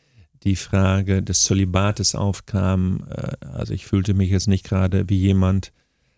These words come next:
ähm, der von sich sagt, also ein Lo-, Leben ohne Frau, das ist genau mein Leben, ein Leben ohne Familie, das ist genau mein Ding. Nein, war's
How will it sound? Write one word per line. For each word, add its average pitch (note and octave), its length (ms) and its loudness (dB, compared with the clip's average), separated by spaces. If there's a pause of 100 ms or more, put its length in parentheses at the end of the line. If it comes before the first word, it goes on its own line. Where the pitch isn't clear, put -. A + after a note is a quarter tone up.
(160)
ähm, F#2 520 2
der G2 260 0
von G2 260 2
sich G2+ 280 0
sagt, F#2+ 420 0
also F#2 240 -2
ein F#2+ 140 2
Lo-, G2 140 2
Leben G2+ 400 4
ohne G2+ 220 2
Frau, G2+ 400 0
das G2 180 -2
ist F#2+ 120 -6
genau G2 240 0
mein G2 300 2
Leben, G2+ 240 2
ein F#2+ 100 0
Leben G2 220 0
ohne F#2+ 140 2
Familie, G#2 440 2
das F#2+ 140 -2
ist - 60 -14
genau G2 180 2
mein F#2+ 280 2
Ding. G2+ 260 2
Nein, G2 480 2
war's F#2+ 280 -2